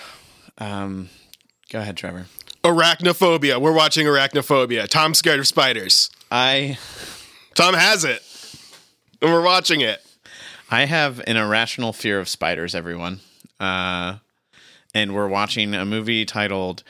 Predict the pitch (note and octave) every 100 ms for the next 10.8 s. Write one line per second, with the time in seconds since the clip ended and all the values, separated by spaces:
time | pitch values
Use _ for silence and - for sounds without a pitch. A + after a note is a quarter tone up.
0 | - - _ A2 A#2 C#3+ E3 D3+ - E3
1 | D#3+ B2+ A3 D4+ E4 E4 D#4 B3+ - A#3
2 | A3 F3+ - C#3 D#3 G3 B2 D#3 F#3 D#3+
3 | D3+ A#2 C#3+ F3 C3 A2+ G2+ F#2 G#2 A2
4 | A2 G#2 G2+ G#2 B2 A#2+ B2 B2 A#2+ -
5 | B2 A#2 - - C#3 B2+ A#2 A#2 G#2 -
6 | - G2+ F#2+ F#2+ D3+ D#3+ C#3+ E3+ - A#2+
7 | F#2+ B2 C#3 C3 B2 B2 - _ - -
8 | B2+ B2 A#2 A#2+ C3+ C#3+ - D3 D#3 B2
9 | G#2 F2+ D#2+ E2 - - - - - B2+
10 | D#3+ B2+ F#2+ A2 C3 B2+ B2 A2+